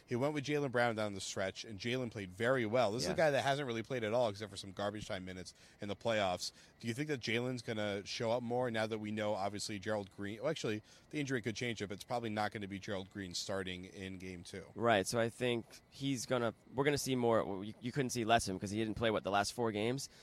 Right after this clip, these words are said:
Speaker 2: So I think Jaylen Brown, for him to come in just out of nowhere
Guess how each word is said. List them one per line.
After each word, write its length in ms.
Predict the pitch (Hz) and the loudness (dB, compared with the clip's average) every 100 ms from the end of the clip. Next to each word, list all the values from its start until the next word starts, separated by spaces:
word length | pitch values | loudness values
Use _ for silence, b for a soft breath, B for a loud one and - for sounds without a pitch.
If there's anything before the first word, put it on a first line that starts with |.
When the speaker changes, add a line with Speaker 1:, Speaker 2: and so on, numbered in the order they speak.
| B | B
Speaker 2:
So 140 | 127 | 2
I 60 | 131 | 4
think 220 | 165 165 | 4 4
Jaylen 280 | 147 156 127 | 4 4 6
Brown, 180 | 135 135 | 4 4
for 80 | |
him 80 | 127 | 2
to 60 | 156 | 0
come 240 | 147 131 | 0 2
in 280 | 135 131 113 - b - | 2 2 -2 -8 b -2
just 400 | 139 120 - - - - - | -2 -2 -6 -14 -18 -12 4
out 120 | 139 | 4
of 80 | 123 | 6
nowhere 480 | 117 135 127 107 | 6 6 6 4